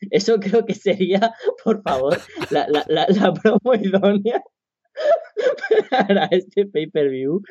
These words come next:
con el nombre más absurdo de la historia. Si es que parece un nombre de Progress, joder, que,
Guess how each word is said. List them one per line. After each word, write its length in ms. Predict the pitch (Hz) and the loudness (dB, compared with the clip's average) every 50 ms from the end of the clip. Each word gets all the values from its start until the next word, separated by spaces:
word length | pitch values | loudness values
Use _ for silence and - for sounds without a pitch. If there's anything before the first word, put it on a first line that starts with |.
| - - 440 480 453 - _ | -16 -12 -12 -10 -12 -4 _
con 160 | - 208 185 | 2 2 4
el 160 | 180 170 165 | 4 4 4
nombre 300 | 165 160 165 175 185 180 | 2 2 2 2 0 0
más 240 | 160 151 156 190 - | 0 0 -2 0 0
absurdo 520 | 214 180 - - - 156 151 175 196 196 - | 0 0 0 -2 -6 -6 -2 0 0 0 2
de 140 | 147 147 | 2 2
la 80 | 135 127 | 2 2
historia. 400 | 131 135 - 208 254 220 160 - - | 2 2 2 2 2 2 0 -2 -2
Si 100 | - 202 | -2 -2
es 60 | 202 | -2
que 140 | 208 - - - _ _ _ _ | -2 -4 -6 -8 _ _ _ _
parece 340 | - 160 175 233 - - 349 | 0 0 0 2 2 2 2
un 120 | 320 320 | 2 2
nombre 300 | 302 302 285 262 233 226 | 2 2 2 2 2 2
de 120 | 208 190 196 | 2 0 0
Progress, 580 | 196 247 370 427 277 320 240 160 143 151 - _ | 0 0 2 2 2 2 0 0 -2 -6 -8 _
joder, 320 | - 170 254 320 302 - - | 0 0 0 0 -2 -4 -4
que, 180 | 180 185 - | -2 -2 -2